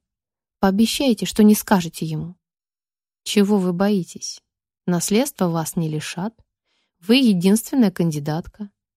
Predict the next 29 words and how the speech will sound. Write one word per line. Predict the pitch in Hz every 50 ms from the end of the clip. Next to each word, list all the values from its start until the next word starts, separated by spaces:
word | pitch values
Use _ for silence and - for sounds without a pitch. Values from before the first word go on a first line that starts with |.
| _ _ _ _ _ _ _ _ _ _ -
И | 202
даже | 185 208 208 202 208 208
то, | 196 - - 262 247
что | - - - 233
ребёнок | 214 226 196 214 240 233 214 196 -
родится | - 190 196 196 220 202 - - 180
вне | 170 190 180 175
брака, | 160 156 - 175 190 220 262 254 - - 165 175 _ _ -
не | 190 196 196
несёт | 196 190 180 - - 190 190 208 208
за | - 240
собой | - - 220 190 196
последствий. | 185 - 214 214 - 311 285 240 - - - - 160 160 160 _ _ _ _ _ _ _
Всем | - - - 165 160 165
плевать. | - 175 165 165 180 214 269 294 - - _ _ _ _ _ _ _ _ _ _ -
Ну, | 359 370 302
кроме | 285 285 269 247 233 220 208 190
старых | - - - - 202 220 233 214 175 165
заскорузлых | 160 175 175 - - 190 185 190 185 170 185 185 - -
тёток». | - - 143 - - - _ _ _ _ _ _ _ _ _ _ _ _ _ _ -
Вероника | 185 175 180 175 175 180 196 220 247 - _ _ -
как | - 196 190
бы | 180 202
невзначай | 196 196 185 180 185 185 180 180 - - - 226 220
коснулась | - - - 170 - - - 196 196 202 202 202 -
своего | - - - 190 180 175 180 180
медальона | 180 175 165 165 165 160 165 165 170 185 196 208 202 202 202 - _ -
и | 180
ответила: | 175 175 - 180 160 160 - - 175 170 175